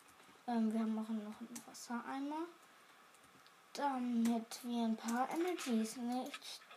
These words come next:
hitten können. <laughs> Mist. Aber wir rennen jetzt erstmal. Wir haben hier unser Boot.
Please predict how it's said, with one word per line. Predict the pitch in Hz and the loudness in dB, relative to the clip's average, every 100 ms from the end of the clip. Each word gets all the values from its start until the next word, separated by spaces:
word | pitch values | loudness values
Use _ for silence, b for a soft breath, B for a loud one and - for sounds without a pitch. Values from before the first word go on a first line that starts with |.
| - | -12
hitten | 302 311 311 | -10 -8 -6
können. | 302 330 311 302 320 320 - - - - - - - - - - - - - | -4 -2 -2 -2 -4 -4 -6 -12 -10 -10 -10 -10 -10 -14 -16 -16 -14 -14 -6
<laughs> | |
Mist. | 233 220 233 - - - - - - - - - - - - - - - - - - - - | -4 -2 -6 -12 -16 -20 -20 -20 -20 -20 -20 -20 -20 -20 -20 -20 -20 -20 -20 -20 -20 -20 -2
Aber | 220 220 | 4 8
wir | 226 | 8
rennen | 208 214 | 8 4
jetzt | 208 202 - | 2 -2 -12
erstmal. | 220 233 233 220 - - - - - - - - - - - - - - - - - - - - - - - - - - - - - - - - - - - - - - - - - - | -12 -6 -6 -8 -14 -20 -20 -20 -20 -20 -20 -20 -20 -20 -20 -20 -20 -20 -20 -20 -20 -20 -20 -20 -20 -20 -20 -20 -20 -20 -20 -20 -20 -20 -20 -20 -20 -20 -20 -20 -20 -20 -20 -20 -20 -6
Wir | 226 220 | 2 4
haben | 226 | 8
hier | 220 214 | 8 6
unser | 208 208 190 | 2 -2 -4
Boot. | 220 - 220 254 453 - | -4 2 4 4 2 -4